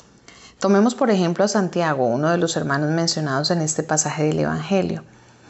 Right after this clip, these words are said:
Él era hermanastro, de acuerdo con el protoevangelio de Santiago, escrito cerca del año ciento cincuenta después de Cristo, que dice que José era viudo cuando se casó con María.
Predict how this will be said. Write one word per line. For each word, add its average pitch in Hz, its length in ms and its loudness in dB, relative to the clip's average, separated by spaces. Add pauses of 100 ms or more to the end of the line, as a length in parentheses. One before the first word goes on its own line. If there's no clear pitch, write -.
(220)
Él 180 200 4
era 214 120 4
hermanastro, 165 640 2
de 147 80 2
acuerdo 143 380 -2
con 170 220 0
el 156 80 -2
protoevangelio 147 840 -2
de 160 80 2
Santiago, 156 760 -2
escrito 214 600 0
cerca 175 400 0
del 160 160 0
año 156 220 0
ciento 185 460 -2
cincuenta 160 720 0
después 147 380 -4
de 151 140 -4
Cristo, - 480 0
que 135 100 -4
dice - 300 -2
que 202 100 0
José 190 420 2
era 156 240 0
viudo 190 440 4
cuando 165 220 -2
se 151 120 -6
casó 143 260 -6
con 139 160 -6
María. - 400 -8